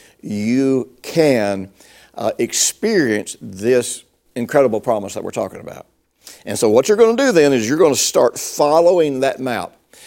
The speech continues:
Now, what this means is we, we're gonna hear the promise, and then we're gonna take control of the process.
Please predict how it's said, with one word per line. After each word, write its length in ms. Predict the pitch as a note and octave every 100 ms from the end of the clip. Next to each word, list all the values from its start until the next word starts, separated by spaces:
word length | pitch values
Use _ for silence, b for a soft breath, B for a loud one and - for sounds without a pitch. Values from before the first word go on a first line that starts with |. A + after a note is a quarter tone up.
| B B -
Now, 300 | D3 C#3 - _ _ _ _ _ _ _ _ _ _ _ _ _ _ _ _ _ _ -
what 180 | G3 B3+
this 240 | B3+ -
means 500 | E3+ G3 F#3+ D#3+ B2
is 500 | A#2 A2 G#2 A2 G#2 -
we, 240 | B2+ C3+ B2
we're 180 | C3+
gonna 180 | D#3 E3+
hear 320 | C3+ G#3+ C4+
the 120 | B3+ A#3+
promise, 760 | - G3+ C#3 A2 G#2+ - - _ _ _ _ b b b
and 160 | C#3+ D3+
then 200 | D3+ C#3+
we're 320 | B2 A#2 A3
gonna 240 | C#4+ C4 G#3
take 540 | - - G#3+ A3 -
control 920 | - D#3+ C3+ - G#3+ A3 C#3 A2+ A#2+ D#3+
of 160 | D#3
the 80 | F#3
process. 680 | - A#3+ A#3 - G2 -